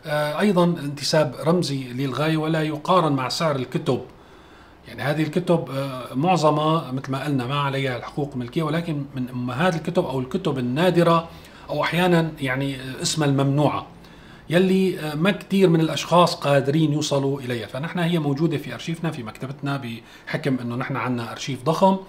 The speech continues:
يتم تقييم الكتب ومسحها ضوئيًا وتوفيرها للمشتركين في هذه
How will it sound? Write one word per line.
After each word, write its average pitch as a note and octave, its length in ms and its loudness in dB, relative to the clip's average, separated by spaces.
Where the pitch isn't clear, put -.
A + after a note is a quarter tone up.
يتم E3 220 0
تقييم D#3 420 0
الكتب D#3+ 420 2
ومسحها D#3 400 0
ضوئيًا C#3+ 380 0
وتوفيرها D3 880 4
للمشتركين D3 680 0
في C3+ 140 -4
هذه C#3+ 500 2